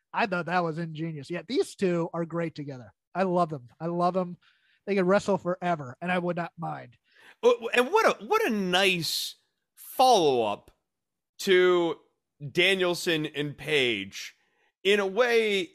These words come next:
Speaker 2: that, like, a-, and I mean this in the absolute best way, it was, like, the perfect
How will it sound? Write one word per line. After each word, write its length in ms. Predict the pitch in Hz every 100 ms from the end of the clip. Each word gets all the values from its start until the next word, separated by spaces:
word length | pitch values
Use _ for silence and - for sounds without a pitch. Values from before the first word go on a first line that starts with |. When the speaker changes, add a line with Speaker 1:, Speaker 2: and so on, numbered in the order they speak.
| -
Speaker 2:
that, 400 | 135 180 190 -
like, 560 | 175 180 165 135 - _ _ _ _ _ _ - _ _ _ _ _ _ _ _ _ _ -
a-, 180 | 135 139
and 100 | 135
I 120 | 131
mean 240 | 135 143
this 160 | 127 -
in 100 | 131
the 120 | 127
absolute 340 | 113 117 135 104
best 200 | 120 131
way, 160 | 117 -
it 160 | 170
was, 200 | 170 156
like, 220 | 185 151 -
the 260 | 147 117 151
perfect 720 | - 160 165 175 196 -